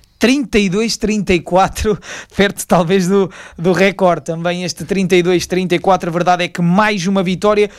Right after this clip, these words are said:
sobretudo olhando ao jogo de ontem, onde, ah, era muito importante vencer para não puxar para o jogo dois, ah, essa, essa questão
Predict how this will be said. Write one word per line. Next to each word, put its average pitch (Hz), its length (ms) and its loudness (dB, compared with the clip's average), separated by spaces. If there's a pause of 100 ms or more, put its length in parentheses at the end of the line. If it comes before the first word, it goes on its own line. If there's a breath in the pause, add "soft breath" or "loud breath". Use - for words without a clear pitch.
(140 loud breath)
sobretudo 247 420 0
olhando 254 300 2
ao 247 80 2
jogo 214 180 -4
de 220 140 2
ontem, 254 420 0
onde, 247 500 0 (400 soft breath)
ah, 214 200 2 (420)
era 294 220 2
muito 302 260 0
importante 247 600 0
vencer 247 500 2
para 226 480 0
não 220 240 -6
puxar 220 440 0
para 220 200 -4
o 214 80 0
jogo 202 300 -2
dois, 202 420 2 (360 loud breath)
ah, 196 340 -2
essa, 214 340 -2
essa 185 460 0
questão 214 460 0